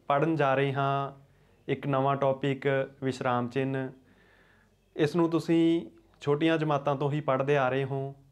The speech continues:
ਅੱਜ ਆਪਾਂ ਜਾਣਾਂਗੇ ਕਿ ਵਿਸਰਾਮ ਚਿੰਨ੍ਹ ਕਹਿੰਦੇ ਕਿਸ ਨੂੰ ਹਨ, ਇਹਨਾਂ ਦੀ ਵਰਤੋਂ ਜਾਂ ਗਲਤ ਵਰਤੋਂ ਦੇ ਨਾਲ ਕੀ ਫਰਕ ਪੈਂਦਾ ਹੈ ਵਾਕ ਦੇ ਅਰਥਾਂ ਦੇ ਉੱਤੇ, ਤੇ ਹਰ ਇੱਕ ਵਿਸਰਾਮ ਚਿੰਨ੍ਹ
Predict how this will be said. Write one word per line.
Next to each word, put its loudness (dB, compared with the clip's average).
ਅੱਜ 0
ਆਪਾਂ 2
ਜਾਣਾਂਗੇ 0
ਕਿ -8
ਵਿਸਰਾਮ -4
ਚਿੰਨ੍ਹ -6
ਕਹਿੰਦੇ -2
ਕਿਸ -4
ਨੂੰ -4
ਹਨ, -6
ਇਹਨਾਂ 2
ਦੀ 0
ਵਰਤੋਂ 0
ਜਾਂ 2
ਗਲਤ 0
ਵਰਤੋਂ 0
ਦੇ 0
ਨਾਲ 0
ਕੀ -2
ਫਰਕ -2
ਪੈਂਦਾ 0
ਹੈ 0
ਵਾਕ 0
ਦੇ -2
ਅਰਥਾਂ -2
ਦੇ -6
ਉੱਤੇ, -6
ਤੇ 0
ਹਰ 0
ਇੱਕ 2
ਵਿਸਰਾਮ -2
ਚਿੰਨ੍ਹ -6